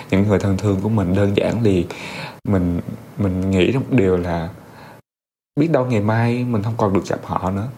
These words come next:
Thì đó sẽ là một cái quyết định hối hận nhất của cuộc đời mình. Và mình sẽ phải bị cắn đứt cái điều đó suốt cả cuộc đời. Thành ra là mình sẽ, đó là cái, cái bài học, ừm, quan, quan trọng với mình. Cái bài học thứ hai từ cái sự ra đi đó,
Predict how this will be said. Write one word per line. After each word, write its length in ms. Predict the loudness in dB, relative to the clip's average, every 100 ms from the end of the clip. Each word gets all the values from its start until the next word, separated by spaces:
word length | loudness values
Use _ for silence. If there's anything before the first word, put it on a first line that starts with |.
| -8
Thì 120 | 0 2
đó 260 | 2 2
sẽ 160 | 2 0
là 80 | 0
một 120 | -2
cái 100 | -2
quyết 140 | 0
định 500 | 0 0 -2 -2 -6 -8 -12 -8
hối 220 | 0 2
hận 220 | 2 0 0
nhất 120 | -2 -6 _ _ _ _
của 80 | -6
cuộc 140 | -6 -4
đời 220 | -2 -2
mình. 180 | -4 -8 _ -2
Và 100 | 0
mình 160 | 0
sẽ 140 | -2 -4
phải 260 | -2 0
bị 120 | 0 2
cắn 260 | 0 2
đứt 60 | 0
cái 120 | 2
điều 140 | 2
đó 180 | 2 0
suốt 140 | -2 -2
cả 100 | -4 -4
cuộc 160 | -2
đời. 320 | -2 0 -4 -6 -18 -20 -20 -20 -20 _ -8
Thành 100 | -2
ra 60 |
là 80 | 0
mình 180 | 0 -2
sẽ, 500 | -4 -6 -4 -6 -6 -8 0
đó 160 | 2 2
là 120 | 0
cái, 320 | 0 0 0 -2
cái 160 | 0
bài 140 | 2 0
học, 260 | -2 -10 -16
ừm, 340 | -14 -12 -12 -10 0
quan, 280 | 2 0 -4 -4
quan 200 | -2 -2
trọng 200 | -4 -4
với 100 | -4
mình. 220 | -4 -8 -10 _ -20 -20 -18 -16 -16 -18 -14 -4
Cái 100 | 0
bài 100 | 2
học 140 | 2
thứ 140 | 2 2
hai 340 | 4 4 4
từ 120 | 4
cái 120 | 2 2
sự 160 | 0 0
ra 120 | 0
đi 220 | 2 2
đó, 540 | 0 -2 -6 -8 -10